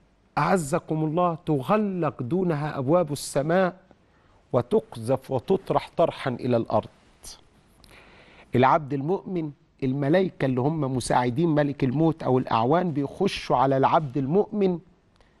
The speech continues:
في أجمل منظر، بيض الوجوه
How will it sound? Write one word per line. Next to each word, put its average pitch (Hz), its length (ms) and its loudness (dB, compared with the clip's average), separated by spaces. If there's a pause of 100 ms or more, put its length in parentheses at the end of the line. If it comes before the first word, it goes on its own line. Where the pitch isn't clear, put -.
(240)
في 156 300 2
أجمل 139 480 2
منظر، 104 420 0 (500)
بيض 170 440 4
الوجوه 143 580 0